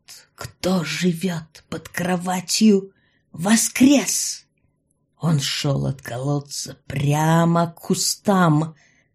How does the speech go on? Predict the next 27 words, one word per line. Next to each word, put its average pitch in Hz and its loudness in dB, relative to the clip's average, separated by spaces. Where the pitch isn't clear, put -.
надвигался, 139 -4
как 156 -4
монолитный 190 4
айсберг, 175 2
рассекающий 180 0
собою 190 4
податливые 180 6
волны. 165 2
Тук-тук! - 2
Слышалось 147 -4
где-то 160 -2
внутри 165 2
него. 151 0
В - -20
какое-то 160 -2
мгновение 165 0
звук 165 -2
становился 165 0
звонким, 214 4
оглушающим, 226 6
но 226 8
тут 240 0
же 220 0
растворялся 208 -2
в 175 -4
общем 190 -4
шуме. 165 -6